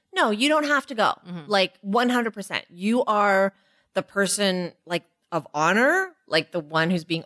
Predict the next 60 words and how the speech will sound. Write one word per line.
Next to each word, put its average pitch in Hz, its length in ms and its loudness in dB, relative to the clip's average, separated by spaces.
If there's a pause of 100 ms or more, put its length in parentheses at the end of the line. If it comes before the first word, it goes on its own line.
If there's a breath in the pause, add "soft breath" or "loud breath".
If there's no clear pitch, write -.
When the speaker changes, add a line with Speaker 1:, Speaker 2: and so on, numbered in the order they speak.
Speaker 1:
honored 147 340 2
at 185 120 0
the 170 80 -6
hen 160 240 -4
night. 277 280 0
So 185 420 2 (500 soft breath)
if 202 200 -6
you 202 240 -2
don't 247 120 2
wanna 240 180 0
go, 247 360 2
if 196 200 -2
you 208 60 0
don't 214 100 0
have 214 100 -2
time, 202 560 -2 (680)
it's 294 180 -2
okay. 262 420 -2 (100)
It's - 140 -8
okay 240 360 0
for 240 100 -6
you 226 140 2
not 190 200 0
to 180 60 -16
go. 160 140 -2 (920)
Speaker 2:
I 185 120 -4
agree. 170 520 -8
But 202 140 -2
I - 20 0
Speaker 1:
Yeah. 160 140 2
Speaker 2:
also 214 280 -4
think 185 400 -14
that, 160 300 0 (100)
um, 151 540 -2 (100)
had 170 640 -2
all 165 240 0
of 147 160 -8
them 151 460 -2 (360)
been 175 160 0
going 156 260 0
to 156 60 -18
the 165 100 -6
wedding, 147 540 -2
she - 180 -6
would 147 140 0
have 135 80 -12
gone 123 200 -2
to - 60 -20
this - 160 -12
hen 143 180 -4
night 120 200 -2
'cause 156 140 -10
it 147 100 0
would 143 160 0
have 135 100 -2
been 131 140 -4
really 107 200 -6
fun 113 220 -4
for 127 140 -14
her. 139 200 -2